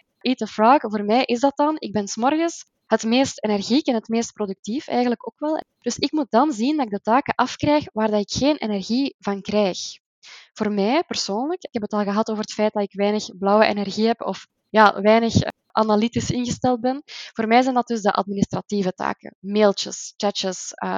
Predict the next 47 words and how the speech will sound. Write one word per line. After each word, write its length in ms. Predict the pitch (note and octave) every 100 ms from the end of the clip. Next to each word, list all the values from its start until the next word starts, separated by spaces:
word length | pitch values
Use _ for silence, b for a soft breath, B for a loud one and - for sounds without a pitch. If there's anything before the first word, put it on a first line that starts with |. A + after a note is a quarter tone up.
| F3+
berichtjes. 640 | G#3+ A3 - F#3+ F3+ - _ _
Alles 260 | - A#3 B3
wat 140 | A#3
te 80 | A3
maken 280 | G#3 G#3+ A3
heeft 180 | G#3 -
met 100 | F#3+
cijfers, 540 | - A3 G#3+ G#3 -
met 160 | G3 F3
dataprocessing, 920 | G#3 G#3+ A3 G#3+ G#3+ G#3+ - A#3 B3 _ _
waar 200 | G3 G#3
dat 100 | G#3+
ik 100 | G3+
in 100 | G3+
aanraking 420 | G#3+ A3 A3 A3+
mee 140 | A3
kom, 300 | - A#3 B3+ -
ja, 200 | G3+ -
dat 100 | G3+
moet 140 | A3
bij 120 | G3 G3
mij 160 | A3
's 100 | A3+
morgens 360 | G#3 A3+ C4+ C#4
gedaan 340 | G#3 F#3+ G3
zijn. 300 | A3+ C#4 F4+ D#4
Daarmee 240 | G#3 G3+
bedoel 200 | F#3 G#3
ik 180 | F#3+ - _
voor 320 | F#3 A3+ D4
de 100 | G#3
middag. 260 | G3+ E4+ A#4+ - _ _ _
Want 140 | G#3
ik 100 | A3+
weet, 360 | G#3 C4 - -
ene 220 | - A#3 C4
keer 200 | B3 G#3+
dat 200 | G3+ -
ik 180 | - - _ _ _
pauze 300 | F#3+ G3+ A#3
genomen 320 | A3+ A#3 A#3
heb 140 | A#3 -
om, 240 | F#3+ F#3
om 140 | F#3+
middageten 460 | F#3+ A#3+ A#3+ B3 B3+
te 100 | -
eten, 340 | A3 A#3+ C#4